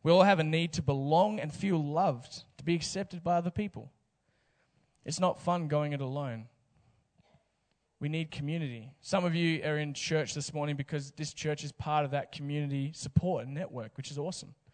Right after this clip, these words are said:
For some of you, it's your, um, social clubs, um, sports. For some of you, it's school or your workplace, or maybe a very specific group of friends. But we all have that need to feel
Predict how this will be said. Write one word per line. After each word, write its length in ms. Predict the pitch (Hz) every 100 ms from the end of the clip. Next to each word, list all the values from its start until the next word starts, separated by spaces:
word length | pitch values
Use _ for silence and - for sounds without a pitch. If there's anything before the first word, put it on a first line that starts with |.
| _ - _ _ -
For 80 |
some 200 | 147 165
of 100 | 156
you, 140 | 151 151
it's 180 | 143 143
your, 220 | 139 110
um, 200 | 131 131
social 380 | - 143 143 147
clubs, 480 | 160 175 - - _ _ - _ _ -
um, 100 | 127
sports. 400 | - 156 170 -
For 60 |
some 180 | 143 160
of 100 | 147
you, 100 | 143
it's 120 | -
school 580 | - - 156 160 165 165
or 200 | 123 131
your 140 | 127 117 123
workplace, 800 | 147 165 - 175 180 175 - - _ _
or 80 | -
maybe 220 | 139 147
a 60 | 139
very 180 | 147 143
specific 420 | - 143 147 139
group 160 | 139 131
of 80 |
friends. 280 | - 147 156
But 80 | 151
we 100 | 156
all 200 | 180 196
have 180 | 180 160
that 320 | 156 - -
need 360 | 147 160 160 -
to 60 |
feel 440 | - 151 147 143